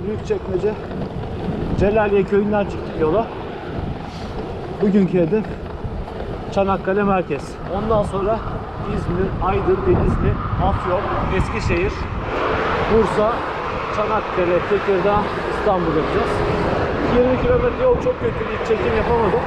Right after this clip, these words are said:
Hani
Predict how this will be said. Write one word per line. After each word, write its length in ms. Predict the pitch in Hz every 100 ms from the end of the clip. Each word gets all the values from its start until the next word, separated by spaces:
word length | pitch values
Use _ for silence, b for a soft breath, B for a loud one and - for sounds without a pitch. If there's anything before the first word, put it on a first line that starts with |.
| - - - - - - - - - - - - - - - - - - - - - - 147 - - - - - - - - 117 - - - - 1077 - - - - - - - -
Hani 120 | 180